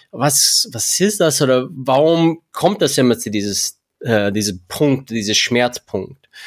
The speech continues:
Und dann war das schnell, ah, das ist das System und wir können nichts ändern und, ähm,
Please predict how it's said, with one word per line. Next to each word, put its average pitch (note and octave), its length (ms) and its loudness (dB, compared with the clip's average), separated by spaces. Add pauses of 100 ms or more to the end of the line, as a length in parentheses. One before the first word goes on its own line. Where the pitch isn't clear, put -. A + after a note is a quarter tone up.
(280)
Und A#2+ 240 -2
dann D3 360 0
war C#3+ 160 0
das C#3 320 -2
schnell, E3+ 1040 0 (460)
ah, D3 140 0
das D3 160 0
ist C#3 100 2
das B2+ 140 0
System E3+ 560 2
und D#3 280 0
wir C3+ 120 0
können D3+ 220 0
nichts C#3+ 200 -2
ändern D3+ 500 2
und, C3+ 540 0 (600)
ähm, B2+ 440 0